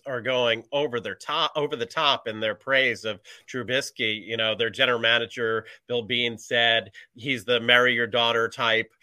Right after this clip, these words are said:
I, I mean, just over the top stuff. So he, he, he seemed to have a really good reset. Uh, y-, you know,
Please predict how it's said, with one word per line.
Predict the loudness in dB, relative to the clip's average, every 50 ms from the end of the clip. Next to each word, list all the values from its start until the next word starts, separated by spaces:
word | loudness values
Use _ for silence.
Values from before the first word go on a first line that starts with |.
| -20 -20 -20 _ -8
I, | -8 -6 -4
I | -2 -2
mean, | -2 -2 0
just | 0 -2 -2 -2 0 2
over | 4 4 4 4 2 -2
the | -2 -4
top | -4 -2 0 0 0 0 -4
stuff. | -4 -2 0 2 2 2 0 -2 -6
So | -10 -12 -4 0 2 4 6 6 6 6 4 2 -4 -10 -10 -4
he, | -4 -4 -2
he, | 0 0 4 4 4 4 4 0 -2
he | -2 0 0 0 0
seemed | -4 -4 -2 0 0 0 2 0
to | 2 4
have | 6 6 6 6
a | 4 0 -2 -4
really | -4 0 0 0 2
good | 2 0 0
reset. | 0 -2 -4 -4 -6 -6 -2 0 2 2 4 2 0 -4 _
Uh, | -4 -4 -4 -2
y-, | -4 -4 -2 -2
you | 0
know, | 2 4 2 2 0